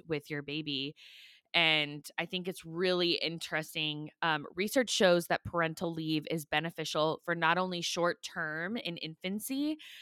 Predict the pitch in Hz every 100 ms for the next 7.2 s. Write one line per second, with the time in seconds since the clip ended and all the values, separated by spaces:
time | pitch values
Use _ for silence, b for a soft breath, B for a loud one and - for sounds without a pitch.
0 | B - 208 196 202 247 226 208 190 175
1 | 160 165 156 165 160 - 156 151 143 135
2 | - 92 117 - 170 156 156 - 175 151
3 | - - 151 156 160 156 - 190 180 -
4 | 156 147 139 147 - - 156 156 160 175
5 | 180 175 160 151 - 151 165 156 156 151
6 | 160 147 - 151 - 143 139 131 170 170
7 | 160